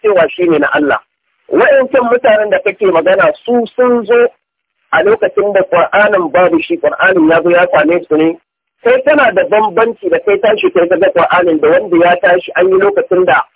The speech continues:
shi babu ainihin wato Qur'anin. Da haka kamar yadda na faɗa na ce Qur'ani dama kamar yadda sahabbai ke rubuta shi, tattara shi daban, kamar yadda hadisai ke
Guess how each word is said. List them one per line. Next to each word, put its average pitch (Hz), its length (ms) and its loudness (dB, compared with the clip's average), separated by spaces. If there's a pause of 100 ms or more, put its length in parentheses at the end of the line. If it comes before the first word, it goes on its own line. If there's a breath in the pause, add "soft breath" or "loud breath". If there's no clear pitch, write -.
(340)
shi 208 260 -4
babu 190 320 0 (220)
ainihin 196 400 0
wato 175 240 0
Qur'anin. 147 500 -2 (540)
Da 196 100 2
haka 277 220 0
kamar 214 260 0
yadda 247 320 0
na 214 100 2
faɗa 202 320 0
na 208 80 0
ce 208 200 -8
Qur'ani 202 640 0
dama 165 440 0 (520)
kamar 190 220 0
yadda 240 340 0
sahabbai 202 580 -2
ke 190 100 -4
rubuta 160 600 0
shi, 302 220 -6 (680)
tattara 202 560 0
shi 196 340 -10
daban, 175 500 0 (680)
kamar 190 260 0
yadda 247 500 0
hadisai 180 540 -2
ke - 240 -4